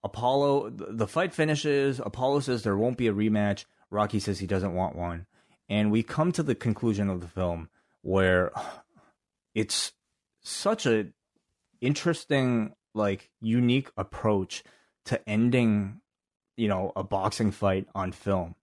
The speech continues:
where we simply see Rocky in the moments following the fight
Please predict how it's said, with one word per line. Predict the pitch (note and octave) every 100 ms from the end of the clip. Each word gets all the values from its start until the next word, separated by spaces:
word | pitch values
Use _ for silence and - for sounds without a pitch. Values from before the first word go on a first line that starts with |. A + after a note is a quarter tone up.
| _ _ _
where | - G#2 G#2 G2+ - - _ _
we | - G#2
simply | - C#3+ D#3 F#3+
see | F3+ - D#3 C#3+ A#2 - _ _
Rocky | G#2 A2 A2 A2+ G2 F2+
in | F2+
the | G2+
moments | G2+ A2+ G#2+
following | - G2+ G2+ G2
the |
fight | F#2 G2+ F#2+